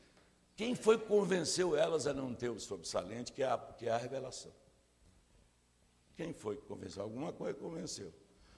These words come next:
Aí cada um olha o que, que é que tá prendendo nele. <laughs>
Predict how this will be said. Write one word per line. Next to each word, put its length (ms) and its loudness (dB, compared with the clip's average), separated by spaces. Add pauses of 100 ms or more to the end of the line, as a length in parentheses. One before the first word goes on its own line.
(120)
Aí 200 0
cada 340 -2
um 280 -4 (580)
olha 360 2
o 40 -2
que, 220 -6
que 200 -2
é 100 2
que 100 -10
tá 120 -2
prendendo 580 -2
nele. 300 -2 (220)
<laughs> 140 -12